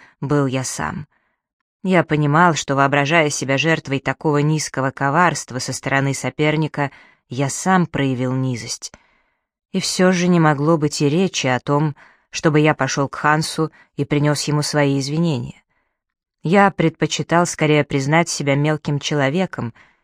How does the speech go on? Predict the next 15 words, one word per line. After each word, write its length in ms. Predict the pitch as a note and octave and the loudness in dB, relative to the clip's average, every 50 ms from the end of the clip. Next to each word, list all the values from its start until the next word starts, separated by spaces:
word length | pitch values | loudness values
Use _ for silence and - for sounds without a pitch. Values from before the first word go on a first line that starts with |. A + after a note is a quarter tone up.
| _ _ | _ _
чем 240 | - - D#3 D3+ - - | 0 0 0 0 0 0
унизить 520 | D3+ D3+ D3 E3 G3+ G#3+ E3+ C3 B2 - | 0 2 2 4 4 4 2 0 -4 -6
себя 280 | - - C3 B2+ B2+ - | -6 -4 -2 -2 -2 -2
перед 320 | - C#3+ B2+ B2+ A#2+ A#2+ | -2 -4 -4 -4 -2 -2
ними. 320 | C3 B2 A#2+ A2 - - _ _ _ _ _ _ _ _ _ _ _ _ _ _ _ _ _ _ _ _ _ _ _ _ _ _ _ _ _ _ _ _ | -4 -2 -4 -6 -8 -12 _ _ _ _ _ _ _ _ _ _ _ _ _ _ _ _ _ _ _ _ _ _ _ _ _ _ _ _ _ _ _ _
Я 140 | - F3+ A#3+ | 4 4 6
не 100 | B3 B3 | 6 4
спустился 640 | - - - A3+ G#3 - - B3 A#3+ - - G#3 G3+ | 2 2 0 -2 -2 2 4 4 4 4 2 -2 -2
к 100 | - F#3 | 2 2
обеду 440 | F3+ E3 D3 G3+ A3 A3+ F3 G3 | 2 2 4 4 4 4 4 4
и 60 | G#3 G3 | 4 4
около 280 | F#3 - - F3+ F3 | 2 2 2 0 0
четырех 420 | - - - - E3+ E3+ E3 E3 - | 0 -4 -2 0 2 2 2 0 0
часов 400 | - D3+ C#3+ - - D3+ C#3 B2+ | -6 -6 -4 -2 -4 -4 -4 -2
дня 300 | C3 D3 E3+ G3+ G#3 | -2 0 0 0 -2